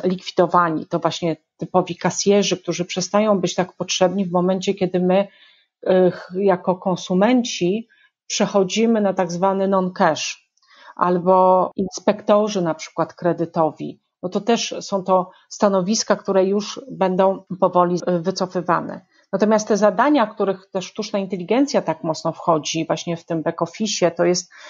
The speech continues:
monitorowanie, raportowanie, analizowanie informacji, czy jakieś tam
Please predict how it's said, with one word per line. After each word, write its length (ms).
monitorowanie, 880
raportowanie, 1000
analizowanie 920
informacji, 840
czy 180
jakieś 240
tam 160